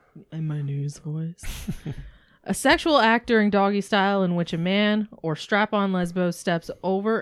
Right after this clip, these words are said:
and around the receiver's head with the leading leg, followed by a back roundhouse kick to the head with the hind leg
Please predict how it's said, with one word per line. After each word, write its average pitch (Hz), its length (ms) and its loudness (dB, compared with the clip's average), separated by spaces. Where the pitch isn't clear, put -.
and 165 140 -2
around 165 800 0
the 175 100 -4
receiver's 175 560 -4
head 170 480 2
with 240 300 0
the 196 120 2
leading 233 600 0
leg, 160 560 2
followed 294 640 2
by 202 160 8
a 170 60 6
back - 280 0
roundhouse 262 600 6
kick 233 260 0
to 226 100 2
the 208 120 4
head 196 340 4
with 190 160 0
the 196 120 4
hind 277 520 8
leg 185 260 4